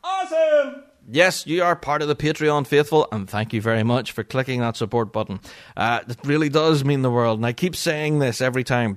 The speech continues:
but honestly, each click of support means the world to us. That, yeah, and it really does help support us and help us produce the content that we do. So, uh, yeah, as far as competitions through June,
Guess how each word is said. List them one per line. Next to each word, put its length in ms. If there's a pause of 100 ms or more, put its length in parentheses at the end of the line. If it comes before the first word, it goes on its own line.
but 160
honestly, 460
each 260
click 200
of 100
support 500
means 560 (180)
the 120
world 260
to 140
us. 160
That, 240
yeah, 180
and 80
it 80
really 260
does 220
help 180
support 360
us 160 (480)
and 100
help 240
us 140
produce 340
the 80
content 440
that 120
we 160
do. 560
So, 500
uh, 100 (100)
yeah, 360
as 120
far 180
as 140
competitions 580
through 220
June, 360